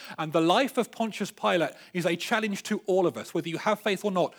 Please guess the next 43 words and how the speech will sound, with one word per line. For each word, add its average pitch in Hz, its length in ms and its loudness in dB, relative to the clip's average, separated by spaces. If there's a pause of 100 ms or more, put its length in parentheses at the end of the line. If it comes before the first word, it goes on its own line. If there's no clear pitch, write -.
(160)
to - 80 -6
look 180 240 4
more 175 240 0
closely 170 560 -2
at - 140 -6
the - 80 -10
person 151 480 -6
of 110 120 -16
Jesus. - 440 -20 (880)
Maybe 175 300 -2
even 175 220 -2
today 156 260 -4
you 131 180 -8
will 139 100 -2
discover 117 540 -8 (100)
something - 500 -12 (160)
new. 107 200 -14 (1040)
How 190 180 0
do 208 60 0
we 196 120 -4
discover 196 320 -4
truth? - 360 -8 (680)
Option 202 280 2
one 202 160 4
is, 156 100 2
"I 170 100 4
only 175 320 0
believe 175 220 -2
in 165 80 -4
stuff 156 280 -6
that 156 100 -4
I 147 80 -2
can 151 140 -10
empirically 143 680 -8
prove." 117 360 -8 (180)
You 143 80 -8
won't 170 240 -2
find 147 220 -4
much - 240 -6
truth 139 300 -8
there 135 180 -2
at - 160 -12
all, 135 140 -4